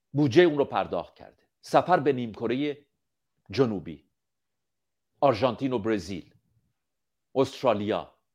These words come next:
و بازگشت به انگلستان. پنج سال به دنبال این سفر هست که برمیگرده و سرانجام دنیای کهنه اندیشه رو برای همیشه به آتش میکشه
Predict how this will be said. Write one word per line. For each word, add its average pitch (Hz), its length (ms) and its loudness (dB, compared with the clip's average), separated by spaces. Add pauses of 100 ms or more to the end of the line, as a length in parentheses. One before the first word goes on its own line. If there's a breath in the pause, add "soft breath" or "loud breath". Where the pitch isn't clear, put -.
(840)
و 139 80 6
بازگشت 127 540 4
به 135 160 0
انگلستان. 95 600 -6
پنج 127 260 -2
سال 73 320 -12 (3000)
به 165 100 8
دنبال 175 340 8
این 185 120 -4
سفر 143 420 2
هست 104 340 -8
که 80 280 -12 (800)
برمیگرده 147 680 6
و 117 100 0
سرانجام 113 640 -2 (800)
دنیای 175 480 6
کهنه 160 500 -2
اندیشه 117 460 -6
رو 95 140 -4
برای 175 380 6
همیشه 135 400 -6
به 127 120 0
آتش - 600 -2
میکشه - 440 -16